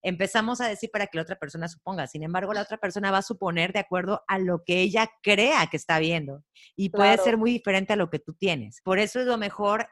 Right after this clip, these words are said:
Speaker 1: ir directo al grano y decir, "Me estás diciendo esto, esto, esto, ¿es así?" Y evitar, y evitarnos tanto, tanto rollo y tanto conflicto y tanta, tanto chisme.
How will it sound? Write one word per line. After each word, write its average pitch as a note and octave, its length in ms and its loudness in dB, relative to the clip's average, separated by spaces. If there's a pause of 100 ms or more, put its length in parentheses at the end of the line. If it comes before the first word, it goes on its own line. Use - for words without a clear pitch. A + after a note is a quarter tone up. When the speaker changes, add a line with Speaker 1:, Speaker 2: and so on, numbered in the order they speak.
(120)
Speaker 1:
ir G#3 160 -6
directo G3+ 280 -6
al G3 60 -6
grano F#3 220 -4
y F#3 40 -8
decir, F3 400 -6
"Me F#3 120 -10
estás A3 140 -6
diciendo A3 360 -6
esto, G3+ 240 -6
esto, F#3+ 240 -6
esto, E3+ 260 -8
¿es G3 160 -6
así?" A#3 400 -6 (200)
Y E3 140 -8
evitar, E3 520 -6
y G3 100 -4
evitarnos F3 460 -2
tanto, D#3 520 -6
tanto E3+ 420 -4
rollo G3 300 -2
y G#3+ 60 -6
tanto E3+ 240 -6
conflicto F3 400 -8
y F#3 80 -10
tanta, D#3+ 720 -4 (100)
tanto F3+ 220 -12
chisme. C#3 460 -8